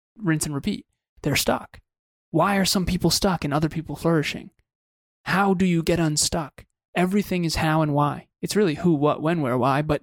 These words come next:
at the end of the day, Hyperconscious Podcast, Conversations Change Lives, Next Level University, fourteen hundred episodes, that is what this is built on.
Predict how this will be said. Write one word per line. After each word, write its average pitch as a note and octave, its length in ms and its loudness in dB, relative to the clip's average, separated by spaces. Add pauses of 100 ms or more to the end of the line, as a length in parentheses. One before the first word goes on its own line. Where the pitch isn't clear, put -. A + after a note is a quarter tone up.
(420)
at D#3 80 -6
the G3 80 2
end G#3 100 4
of D#3 60 -2
the D3+ 80 0
day, D3+ 520 0
Hyperconscious F3 760 -2
Podcast, D#3+ 800 -2
Conversations F3 720 0
Change D#3 340 -8
Lives, C#3 500 -4
Next E3+ 280 0
Level D#3+ 200 0
University, C#3 800 -2
fourteen F3+ 380 0
hundred D3+ 260 2
episodes, C#3 580 -2
that D#3 360 -2
is D3 180 -4
what D3 340 -4
this D3+ 220 -4
is C#3+ 100 -6
built D3 300 0
on. D3 300 -2